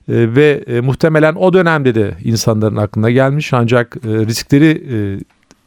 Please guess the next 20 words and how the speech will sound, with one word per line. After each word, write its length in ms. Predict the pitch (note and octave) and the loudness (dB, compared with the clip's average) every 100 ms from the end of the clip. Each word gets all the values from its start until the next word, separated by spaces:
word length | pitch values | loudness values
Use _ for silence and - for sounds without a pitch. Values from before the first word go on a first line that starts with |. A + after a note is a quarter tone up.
| - | -6
göz 280 | A#2 D3 C3+ | 2 2 4
önüne 220 | B2+ A#2 | 0 0
alınıp 500 | A2 C3+ C3 F3+ - | 0 0 0 0 0
hep 160 | F#3+ F#3 | -2 0
ötelenmiş 520 | D3 D3+ D3+ E3 D#3+ | 0 2 2 0 -4
konular. 500 | - G2 F2+ C3+ D3 | -4 -4 -2 -2 2
Bir 80 | D#3 | 4
nevi, 360 | D#3+ D#3 E3 - _ - - - C3+ | 6 4 2 0 _ -20 -20 -8 -2
e, 140 | C3 | 2
bir 160 | D3 C#3+ | 2 0
konsensus 640 | D3 D3 F3 E3+ D#3+ - | 0 0 2 0 -2 -2
olmuş 460 | G#2+ G2+ D#3 - - | -2 -2 -8 -10 -4
ve, 200 | A#2 A#2+ | 0 2
e, 200 | B2 A2 A2+ A#2 - - A#2 - - - - B2 | 0 -2 -2 -2 -4 -8 -10 -12 -14 -16 -12 -4
bazı 260 | C#3+ C#3+ - | -2 -2 -2
tartışmalarda 800 | C3+ B2+ - C3+ B2+ B2 D3+ C#3 | -2 -2 -4 -2 0 2 0 0
bunun 120 | D3 | 2
üzerine 320 | C3 C3+ E3 | 2 2 2
dinmiş 280 | C#3 D#3 D3+ | 2 2 2
konular. 400 | - G2+ F#2 | 0 -2 -2